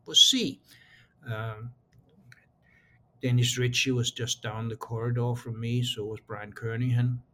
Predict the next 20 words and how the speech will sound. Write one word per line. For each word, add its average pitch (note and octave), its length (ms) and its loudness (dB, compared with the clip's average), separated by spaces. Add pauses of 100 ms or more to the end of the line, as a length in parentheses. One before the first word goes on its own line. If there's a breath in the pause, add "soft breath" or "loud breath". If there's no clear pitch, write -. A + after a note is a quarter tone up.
(340)
Uh, G#2+ 280 -16
really B2 300 0
great G#2+ 360 -8
people, A2 560 -12 (320)
uh, G#2+ 60 -20 (100)
very B2 220 -4
smart, A2 440 -6
very, A2 400 -8 (140)
very G#2+ 180 -10
nice G#2+ 340 -8
people. A#2 480 -10 (800 loud breath)
And D3 240 -6
so C#3+ 460 0 (340)
I B2 380 -6
decided B2 640 -2
I B2 100 -2
would B2 120 -2
have B2 200 -6 (120)
to B2+ 100 -10
somehow A#2 720 -4